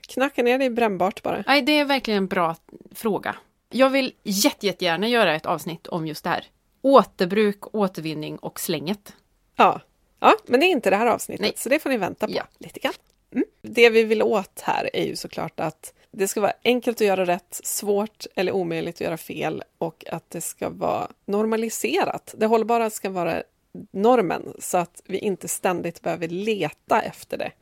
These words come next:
Speaker 2: Mm.
Speaker 1: S-, in-, inga liksom specialbutiker som heter hållbarhetsbutik, utan butik ska vara hållbarhetsbutik. <laughs>
Speaker 2: Ja, men verkligen. Jag vill bara ett val. Och det ska vara det
Speaker 1: Ja.
Speaker 2: bästa.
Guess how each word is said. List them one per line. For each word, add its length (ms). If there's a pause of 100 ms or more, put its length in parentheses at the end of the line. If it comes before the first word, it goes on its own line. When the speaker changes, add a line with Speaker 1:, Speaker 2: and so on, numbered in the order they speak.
(180)
Speaker 2:
Mm. 200 (200)
Speaker 1:
S-, 160
in-, 300
inga 340 (100)
liksom 300
specialbutiker 1300
som 240
heter 320
hållbarhetsbutik, 1300
utan 380 (760)
butik 720
ska 220
vara 160
hållbarhetsbutik. 1120 (160)
<laughs> 80 (220)
Speaker 2:
Ja, 60
men 120
verkligen. 320
Jag 200
vill 100
bara 140
ett 260
val. 240 (540)
Och 120
det 100
ska 160
vara 120
det 40
Speaker 1:
Ja. 60
Speaker 2:
bästa. 260